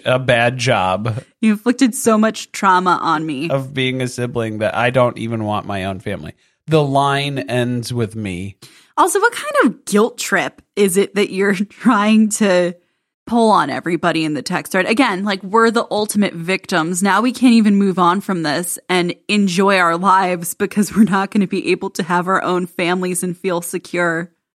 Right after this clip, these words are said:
Speaker 1: Not a victim, sweetie.
Speaker 2: Robin was already amped up before this entire chat started because someone was telling her the other kids hate her.
Speaker 1: A person. Again,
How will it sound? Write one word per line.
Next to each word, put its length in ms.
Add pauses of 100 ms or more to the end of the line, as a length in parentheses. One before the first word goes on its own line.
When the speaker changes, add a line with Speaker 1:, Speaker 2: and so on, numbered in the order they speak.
Speaker 1:
Not 160
a 60
victim, 320
sweetie. 500 (920)
Speaker 2:
Robin 640 (220)
was 260 (160)
already 720
amped 460
up 300
before 560
this 260
entire 800 (400)
chat 380
started 520 (380)
because 560 (180)
someone 1080 (160)
was 320
telling 400
her 260
the 280
other 220
kids 340
hate 320
her. 260 (280)
Speaker 1:
A 60
person. 560 (300)
Again, 460